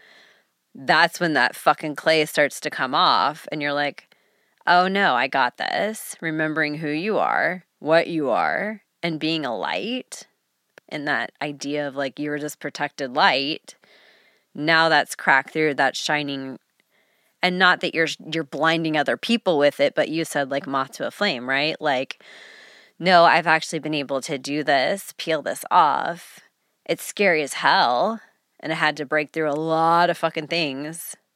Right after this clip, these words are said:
to do it. And I didn't even know I was trying to break through the things. It was just things that were happening and I reacted to." And now being in a place where you don't have to react to shit, but also coming into that and being able to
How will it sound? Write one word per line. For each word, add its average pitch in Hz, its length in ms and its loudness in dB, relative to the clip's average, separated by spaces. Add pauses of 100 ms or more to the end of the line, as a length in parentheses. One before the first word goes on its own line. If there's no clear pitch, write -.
(140)
to 143 120 -12
do 170 240 0
it. 131 260 2 (360)
And 190 120 0
I 190 60 2
didn't 190 100 2
even 180 240 0
know 170 160 2
I 170 100 4
was 156 160 0
trying 156 200 -2
to 147 60 -2
break 143 220 -2
through 156 160 -4
the 110 80 -10
things. 165 800 -4
It 135 120 -4
was 135 140 -6
just 127 200 -8
things 135 280 -10
that - 140 -8
were - 80 -4
happening 135 500 -4
and 131 100 -8
I 123 200 -8 (100)
reacted 131 560 -4
to." 120 320 -4 (340)
And 147 120 -6
now 147 200 2
being 143 200 -4
in 139 80 -2
a 135 60 -4
place 135 280 -4
where 135 80 -6
you 131 60 -6
don't 135 160 -2
have 131 80 -6
to - 80 -8
react 147 320 2
to 143 80 -8
shit, 143 340 0
but 151 140 -2
also 147 600 0 (1300)
coming 170 340 -2
into 147 300 -4
that 127 400 4 (1600)
and 156 140 -8
being 151 200 -2
able 139 160 -2
to 131 120 -2